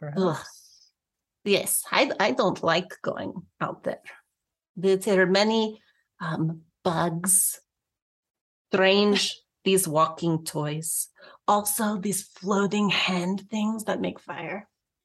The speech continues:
Speaker 3: Mm.
Speaker 2: Oh, I
Speaker 3: What's
Speaker 2: know
Speaker 3: the
Speaker 2: them
Speaker 3: walking
Speaker 2: well.
Speaker 3: toy?
Speaker 1: Like this,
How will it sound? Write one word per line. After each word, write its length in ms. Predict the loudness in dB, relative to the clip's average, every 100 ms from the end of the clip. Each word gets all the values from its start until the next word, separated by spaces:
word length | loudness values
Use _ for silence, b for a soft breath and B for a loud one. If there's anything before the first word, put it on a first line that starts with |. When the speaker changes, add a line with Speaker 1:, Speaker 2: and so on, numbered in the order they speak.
| _ _ -8
Speaker 3:
Mm. 200 | -8 -8 -10
Speaker 2:
Oh, 260 | -8 -6
I 80 | -2
Speaker 3:
What's 120 | -2 0
Speaker 2:
know 60 |
Speaker 3:
the 40 | 2
Speaker 2:
them 60 | 4
Speaker 3:
walking 340 | 4 2 -4
Speaker 2:
well. 40 | -4 -6 0 0
Speaker 3:
toy? 260 | 0 -4 -12 _ _ _ -6
Speaker 1:
Like 240 | -4 -2
this, 420 | 0 2 2 -2